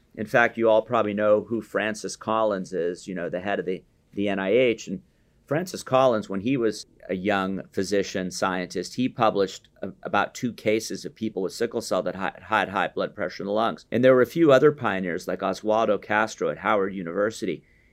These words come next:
He had published a small series of patients that had presented with severe pulmonary hypertension. And I'd entered the field, and I was at the N I H, and I was interested in how blood vessels worked and how nitric oxide made blood vessels dilate.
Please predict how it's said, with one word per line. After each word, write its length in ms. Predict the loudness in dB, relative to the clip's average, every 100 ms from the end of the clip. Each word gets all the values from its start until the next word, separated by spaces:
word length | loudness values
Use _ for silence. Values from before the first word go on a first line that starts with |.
| _
He 220 | -2 2
had 160 | 2 2
published 480 | 0 2 0 -4 -12
a 60 |
small 460 | -12 -8 -4 -2 -2
series 600 | -2 -2 0 0 -2 -10 _ _ _ _
of 240 | -6 -6
patients 600 | -2 0 0 -2 -6 -8 -18 _ _ -4
that 140 | -2
had 240 | 0 -2
presented 520 | -2 -6 -2 -2 -2 -6
with 140 | -10
severe 380 | -8 -6 -2 -2
pulmonary 400 | -4 -6 -4 -4
hypertension. 680 | -2 -2 -4 -6 -6 -10 -12 _ _ _ _ _ _ _
And 160 | -2 2
I'd 300 | 4 4 4
entered 340 | 2 2 2
the 80 | -4
field, 560 | -2 0 2 2 0 -6 _ _ -4
and 100 | 2
I 100 | 4
was 160 | 2
at 100 | -2
the 120 | -2 -2
N 120 | 0
I 100 | 0
H, 380 | 2 0 -4 -4
and 140 | 2
I 120 | 4
was 200 | 6 4
interested 560 | 2 -2 -4 -2 0 0
in 120 | -2
how 460 | -2 -2 0 2 0
blood 240 | 2 2 4
vessels 640 | 0 0 0 -2 -4 -10
worked 500 | 0 4 4 0 -16 -20 _ -12
and 100 | -4
how 140 | -2
nitric 440 | 0 -2 -2 -2
oxide 440 | 0 0 -2 -6 -4
made 220 | -4 -2
blood 200 | -4 -2
vessels 380 | -2 -4 -8 -4
dilate. 520 | 0 2 2 0 -4